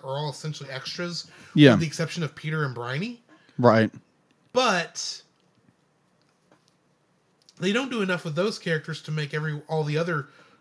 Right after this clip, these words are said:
Speaker 1: elves that they represent as
Speaker 2: Right.
Speaker 1: major characters in the film to make them feel more than just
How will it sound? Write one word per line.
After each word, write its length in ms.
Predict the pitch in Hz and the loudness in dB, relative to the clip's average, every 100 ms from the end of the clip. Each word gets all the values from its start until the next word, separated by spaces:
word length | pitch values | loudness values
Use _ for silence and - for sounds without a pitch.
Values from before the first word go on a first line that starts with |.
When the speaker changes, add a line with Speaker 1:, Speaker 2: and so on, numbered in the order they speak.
| _ - - _ _ | _ -20 -20 _ _
Speaker 1:
elves 360 | 156 160 147 - | -2 0 -2 -6
that 100 | - | -4
they 100 | 156 | -2
represent 760 | 143 139 123 101 143 139 - - | -2 -6 -10 -6 -4 -4 -6 -10
as 200 | 135 120 | -8 -6
Speaker 2:
Right. 280 | 117 117 127 | -4 -4 -4
Speaker 1:
major 220 | 143 117 | -4 -8
characters 520 | 170 175 160 131 117 | -2 -2 -2 -10 -12
in 60 | 120 | -14
the 60 | |
film 420 | 117 202 175 147 139 - - - _ _ | -10 -6 -4 -4 -8 -14 -20 -20 _ _
to 100 | - | -8
make 200 | 196 196 | -4 -4
them 140 | - 185 | -4 -8
feel 460 | - 185 175 170 - _ _ _ _ _ _ _ _ | -6 -2 0 -2 -8 _ _ _ _ _ _ _ _
more 260 | 160 180 190 | -4 -2 -2
than 120 | 175 | -4
just 440 | 147 151 - - | -6 -6 -8 -12